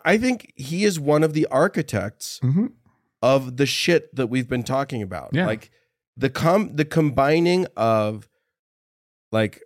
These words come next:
Speaker 1: Republican
Speaker 2: Mm-hmm.
Speaker 1: Party politics and, uh, you know, nutball Protestant, uh, evangelical Christianity
Speaker 2: Mm-hmm.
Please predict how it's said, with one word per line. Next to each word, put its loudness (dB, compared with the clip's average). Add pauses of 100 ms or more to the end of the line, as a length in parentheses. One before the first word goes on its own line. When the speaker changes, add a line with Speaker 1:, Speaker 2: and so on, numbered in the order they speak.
Speaker 1:
Republican -2
Speaker 2:
Mm-hmm. 2
Speaker 1:
Party 0
politics -4 (560)
and, 0 (560)
uh, 2 (1000)
you 0
know, -2 (100)
nutball 0 (1800)
Protestant, -2 (100)
uh, 0 (800)
evangelical 2
Christianity -2
Speaker 2:
Mm-hmm. 2